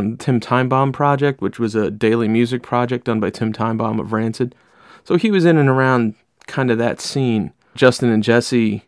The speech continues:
and he played in a band called the Telecasters, and they were playing, they were on tour with that as an opening act, and that's how they met Amy when she was an opening act for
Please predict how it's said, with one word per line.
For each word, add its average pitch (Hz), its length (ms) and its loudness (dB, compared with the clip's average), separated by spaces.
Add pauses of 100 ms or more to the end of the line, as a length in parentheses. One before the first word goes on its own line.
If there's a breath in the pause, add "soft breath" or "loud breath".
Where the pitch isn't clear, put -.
and 104 260 -6
he 117 240 -2
played 110 260 -4
in 104 80 -2
a 104 40 -4
band 104 280 -2
called 85 200 -6
the 78 60 -4
Telecasters, 160 960 -6 (320 soft breath)
and 104 420 0
they 117 280 4
were 113 160 2
playing, 110 460 2
they 95 100 0
were 113 100 2
on 98 120 0
tour 135 360 0
with 104 140 -2
that 117 320 -4
as 107 180 -4
an 107 80 -4
opening 110 360 -2
act, 117 500 -6
and 117 100 0
that's 113 160 2
how 120 80 0
they 104 140 -2
met 98 320 -4
Amy 127 480 -2 (100)
when 110 220 -6
she 117 240 0
was 104 500 -2 (220)
an 110 120 -2
opening 104 320 -4
act 101 240 -6
for 98 420 -4